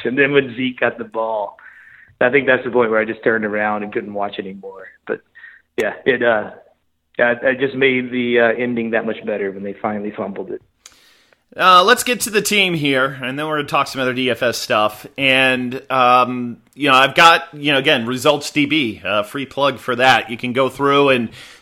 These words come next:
Speaker 2: very simply just put in Cal's name, and we can see the exposure of players and the thirty teams he put in. We can see the winning lineup that he made,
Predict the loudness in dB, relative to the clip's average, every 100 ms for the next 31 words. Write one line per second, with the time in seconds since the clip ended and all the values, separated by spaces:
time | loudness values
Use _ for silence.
0 | -10 2 4 4 4 2 2 0 0 -2
1 | -2 0 4 4 4 2 0 0 -4 -4
2 | -6 -4 0 0 0 -2 -4 -4 -6 -10
3 | -2 2 2 2 0 0 -2 -4 -2 2
4 | 2 -2 -6 -8 -4 -4 -4 -8 -8 -8
5 | -10 -6 -2 0 0 -2 -8 -16 -18 -10
6 | -8 -8 -2 0 2 0 0 -2 0 0
7 | 2 4 2 0 -2 -2 -4 -2 -2 -2
8 | -6